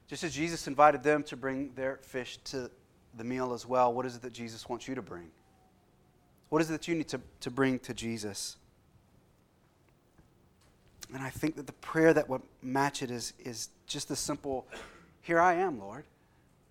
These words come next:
Because it's not just like, "Let me bring something and then sort of leave it and then, and then leave, and then leave Jesus."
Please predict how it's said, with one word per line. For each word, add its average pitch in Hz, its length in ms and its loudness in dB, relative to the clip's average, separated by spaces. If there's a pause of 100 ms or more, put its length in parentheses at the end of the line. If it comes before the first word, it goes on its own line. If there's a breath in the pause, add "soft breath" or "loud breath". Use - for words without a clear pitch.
(2500 soft breath)
Because 160 180 6
it's 170 180 0
not 190 160 6
just 202 200 -4
like, 180 140 2
"Let 185 100 4
me 175 80 4
bring 160 360 4
something 165 380 0
and 143 80 0
then 139 80 -2
sort 143 160 -4
of 123 100 -6
leave 139 260 -2
it 156 60 -2
and 131 140 -4
then, 123 220 -4
and 127 100 -4
then 123 140 -2
leave, 131 420 -4 (160)
and 127 100 -4
then 131 140 -2
leave 120 160 -6
Jesus." 131 680 -6